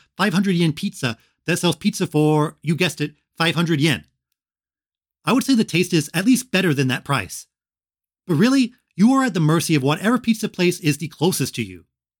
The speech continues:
Pizza prices in Japan can be absurd, like three thousand yen for a pizza, so you really gotta take advantage of deals,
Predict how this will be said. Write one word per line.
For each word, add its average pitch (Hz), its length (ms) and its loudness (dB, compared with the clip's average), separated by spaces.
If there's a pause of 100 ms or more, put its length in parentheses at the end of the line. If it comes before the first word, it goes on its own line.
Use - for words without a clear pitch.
(640)
Pizza 220 240 0
prices 226 320 0
in 180 120 2
Japan 175 380 -2 (220)
can 175 120 2
be 196 160 4
absurd, 147 580 -2 (260)
like 151 220 -6
three 202 140 2
thousand 190 340 0
yen 156 260 2
for 147 140 -6
a 120 60 -2
pizza, 123 500 -4 (280)
so 170 240 2
you 170 200 2
really 269 240 4
gotta 202 160 0
take - 200 -10
advantage 151 420 -2
of 113 140 -6
deals, 185 460 2